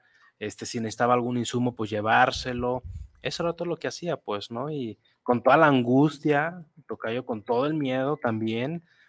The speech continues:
porque sí lo había, porque, pues, estar en el hospital con todos los médicos corriendo ahí a un lado, las enfermeras, que de pronto uno se agravaba, que empezaban a hacer resucitación, no sé, la intervención, o sea, era un escenario muy,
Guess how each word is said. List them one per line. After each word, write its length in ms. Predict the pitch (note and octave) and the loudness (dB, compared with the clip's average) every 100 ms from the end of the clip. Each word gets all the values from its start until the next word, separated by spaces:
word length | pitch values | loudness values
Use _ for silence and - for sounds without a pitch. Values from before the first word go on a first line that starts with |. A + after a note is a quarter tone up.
| _ | _
porque 220 | - - G#2+ | -12 -8 -4
sí 100 | A2+ | 2
lo 140 | B2 | 6
había, 400 | C3 B2+ C#3 C#3+ | 6 4 2 0
porque, 580 | A2+ G#2 - G#2 G2 F#2 _ _ _ - | -2 -8 -6 -4 -4 -6 _ _ _ -12
pues, 160 | G#2+ | -8
estar 200 | G#2+ A#2 | -2 2
en 140 | B2 C#3+ | 2 2
el 100 | C3 | 2
hospital 560 | A2+ - A2 - A#2+ | 0 -2 -2 2 2
con 160 | B2+ B2 | 0 -2
todos 120 | A#2+ B2 | 0 0
los 120 | B2 | 0
médicos 340 | A#2+ A#2+ A#2 | -4 -6 -6
corriendo 380 | - G#2+ A#2 A#2+ | -2 -2 0 0
ahí 100 | B2 | 0
a 60 | B2 | 0
un 80 | |
lado, 400 | A#2+ A2 A#2+ B2 | 0 2 2 4
las 180 | A#2+ G#2+ | 2 -2
enfermeras, 640 | A2+ G#2+ G#2+ A2+ A#2+ B2 - | -6 -8 -8 -6 -2 -2 -2
que 140 | A#2 | -4
de 100 | G#2+ | -4
pronto 260 | A#2 A2+ B2+ | -4 -6 -4
uno 120 | B2 | -4
se 140 | A#2+ | -2
agravaba, 580 | A2+ G#2 G#2 A2 A#2+ B2 | -2 0 0 2 2 0
que 120 | - A#2 | -4 -8
empezaban 480 | G#2+ G2 A2 A#2+ | -10 -4 0 2
a 40 | A2+ | 0
hacer 240 | - A#2 | -2 -4
resucitación, 760 | A#2 - - A2+ - G2 A#2 B2 | -4 -8 -12 -12 -8 -6 -6 -4
no 100 | C3+ | -4
sé, 260 | - B2 B2+ - _ - - _ | -2 -2 -2 -4 _ -20 -20 _
la 80 | - | -4
intervención, 580 | A#2+ B2 A#2+ A#2+ B2+ C#3 | 0 2 4 2 0 -2
o 60 | B2+ | 0
sea, 100 | B2 | 0
era 100 | C3+ | 0
un 140 | D3 | 0
escenario 540 | D3+ - A2+ A#2+ C3+ | -2 -4 -2 0 0
muy, 520 | C#3 C3+ C3+ C#3+ C#3+ | 0 0 0 2 -2